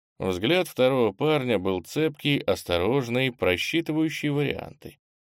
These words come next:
Через секунду их глаза встретились, и со стороны, наверное, могло показаться,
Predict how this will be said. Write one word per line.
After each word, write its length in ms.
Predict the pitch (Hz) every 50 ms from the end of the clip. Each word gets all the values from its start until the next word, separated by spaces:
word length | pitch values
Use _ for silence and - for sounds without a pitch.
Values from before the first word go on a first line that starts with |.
| _
Через 340 | - - 98 98 101 98 95
секунду 540 | - - 92 87 - 110 135 135 120 107 104
их 160 | 101 104 98
глаза 380 | 90 92 92 92 90 92 90 85
встретились, 800 | 82 - - - 98 117 139 135 - 147 143 143 139 123 - - -
и 180 | - 131 131
со 160 | 117 - 104
стороны, 600 | 101 - - - 90 90 87 90 90 90 90 82
наверное, 580 | - - 92 90 92 131 160 135 113 104 101 98
могло 380 | 95 95 92 90 110 135 151 -
показаться, 800 | - 107 98 - 90 90 92 90 95 95 - - - - -